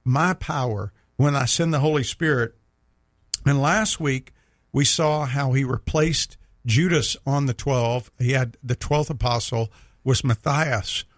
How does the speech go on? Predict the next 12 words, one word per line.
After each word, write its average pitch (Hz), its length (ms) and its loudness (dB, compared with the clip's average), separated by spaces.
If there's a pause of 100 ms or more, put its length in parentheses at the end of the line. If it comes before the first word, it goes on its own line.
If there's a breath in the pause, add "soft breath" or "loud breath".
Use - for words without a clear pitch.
(380)
And 135 460 2
in 143 300 0
doing 156 340 2
that, 131 220 0
we 139 120 0
saw 135 340 0
that 123 240 -6
God's 139 540 -2
men 135 640 2
or 131 120 -2
God's 131 440 0
people, 113 680 -2